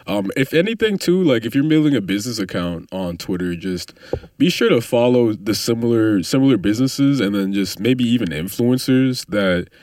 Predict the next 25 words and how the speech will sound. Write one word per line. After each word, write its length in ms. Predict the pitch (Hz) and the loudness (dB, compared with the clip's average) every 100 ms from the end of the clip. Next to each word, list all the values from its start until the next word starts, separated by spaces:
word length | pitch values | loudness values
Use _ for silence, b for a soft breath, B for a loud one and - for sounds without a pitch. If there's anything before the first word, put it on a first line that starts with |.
| B B | B B
might 200 | - - | -2 0
be 100 | 147 | 0
related 360 | 202 90 101 95 | 2 2 0 -2
to 120 | 107 | -2
your 140 | 98 | -2
product 440 | 85 90 98 101 104 | -2 -2 -2 -4 -4
and 120 | 101 | -2
whatnot 320 | 101 104 98 | -2 -2 -2
as 160 | 87 85 | -2 -2
well. 380 | 85 95 101 113 _ _ _ _ _ _ - | -2 -2 -2 -8 _ _ _ _ _ _ -8
You 100 | 131 | -4
could 120 | 117 | -2
even 220 | 113 104 | 0 -2
contact, 720 | 87 87 98 101 104 104 95 - | -2 -2 -2 0 2 0 -2 -4
uh, 320 | 92 90 90 | -2 0 -2
influencers 600 | 98 98 113 113 98 90 | -4 -4 -4 -4 -4 -2
on 160 | 90 | -2
Twitter 300 | 90 98 95 | -4 -2 0
as 120 | 90 85 | 0 0
well 180 | 90 | -2
to 140 | 87 92 | -2 -2
even 220 | 92 82 | -2 -4
promote 380 | - 90 85 85 | -6 -2 -2 -2
your 100 | 82 | -4
plat-, 380 | 85 85 87 | -2 -4 -6